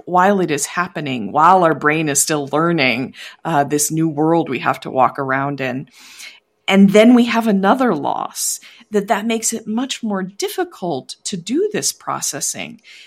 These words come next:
And so one of the things we know, for example, is that bereavement is a health disparity. So this has always been true, but we've really seen this in the pandemic where,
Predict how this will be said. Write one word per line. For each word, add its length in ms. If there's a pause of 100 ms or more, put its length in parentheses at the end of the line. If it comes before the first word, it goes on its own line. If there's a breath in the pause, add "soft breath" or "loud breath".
(180 loud breath)
And 180
so 240
one 320
of 60
the 100
things 440
we 120
know, 420
for 220
example, 720 (320 loud breath)
is 180
that 340
bereavement 520
is 140
a 60
health 400
disparity. 840 (420 loud breath)
So 200
this 220
has 140
always 400
been 200
true, 260
but 180
we've 200
really 220
seen 520
this 240
in 100
the 80
pandemic 760
where, 460